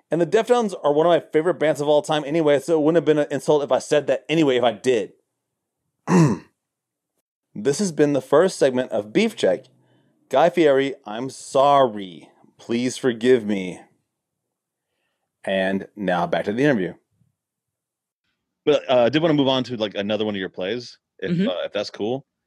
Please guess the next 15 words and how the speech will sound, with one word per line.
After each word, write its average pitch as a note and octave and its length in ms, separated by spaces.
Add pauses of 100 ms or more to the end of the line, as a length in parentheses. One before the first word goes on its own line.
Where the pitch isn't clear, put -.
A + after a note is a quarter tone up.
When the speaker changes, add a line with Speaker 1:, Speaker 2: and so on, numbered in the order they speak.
Speaker 2:
Of - 60
course. B3 260
Speaker 1:
'Cause A3 120
you B2 80
have B2+ 80
an-, A#2+ 180
another G#2+ 220
play A2 180
called, G2+ 320
uh, E2 400 (480)
Designated G#2+ 540
Muslim. A2+ 420 (960)
And, G#2 260
uh, F2+ 180
Speaker 2:
Mm-hmm. F2 80